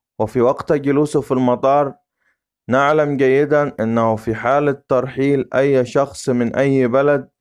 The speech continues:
يتم تحويله إلى الأمن الوطني، ولكن جاءت له شابة صغيرة وقالت له: "أنت مينا؟" فأخذت جواز سفره، ثم أتت بعد قليل ومعها شرطي، وقالت:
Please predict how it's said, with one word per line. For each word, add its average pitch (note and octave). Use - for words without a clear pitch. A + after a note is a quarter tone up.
يتم C#3
تحويله C#3
إلى B2+
الأمن C#3
الوطني، C#3
ولكن A2+
جاءت C3
له C#3
شابة C3+
صغيرة C3
وقالت C#3+
له: B2+
"أنت B2+
مينا؟" C3
فأخذت C#3
جواز C3+
سفره، B2
ثم A2+
أتت C3
بعد C#3
قليل C#3
ومعها C3+
شرطي، C3+
وقالت: A2